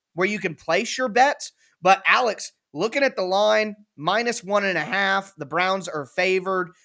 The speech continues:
Uh, also, you, uh, look at, uh, the, the over-under escape, and you said it was forty-one, correct? So, yeah, I mean, uh, the, the classic, uh, tease at Tyler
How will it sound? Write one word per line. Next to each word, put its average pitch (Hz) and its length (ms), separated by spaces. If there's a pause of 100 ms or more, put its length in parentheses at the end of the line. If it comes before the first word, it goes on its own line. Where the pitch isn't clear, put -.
(120)
Uh, 135 300
also, 190 460
you, 156 480
uh, 131 340
look 185 260
at, 175 300
uh, 127 220 (180)
the, 135 300
the 160 140
over-under 180 480
escape, 185 300
and 170 60
you 160 60
said 170 160
it 147 80
was 139 100
forty-one, 185 760 (800)
correct? 208 440 (260)
So, 175 360
yeah, 170 360
I 160 160
mean, 175 420
uh, 151 480 (100)
the, 151 300
the 160 160
classic, 202 640
uh, 156 260 (100)
tease 220 260
at - 160
Tyler 190 540